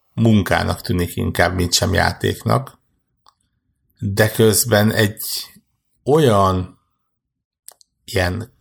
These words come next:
káosszal kevert zenjáték, hogy, hogy egyszerűen nem lehet nem imádni.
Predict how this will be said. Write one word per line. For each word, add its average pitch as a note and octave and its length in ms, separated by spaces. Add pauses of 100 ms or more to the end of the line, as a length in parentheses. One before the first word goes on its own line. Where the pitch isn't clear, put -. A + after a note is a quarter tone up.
káosszal G2 800
kevert F#2 580
zenjáték, F#2 1200 (600)
hogy, - 680
hogy - 280
egyszerűen A2 420
nem G2+ 340
lehet F#2 360
nem F#2+ 120
imádni. - 600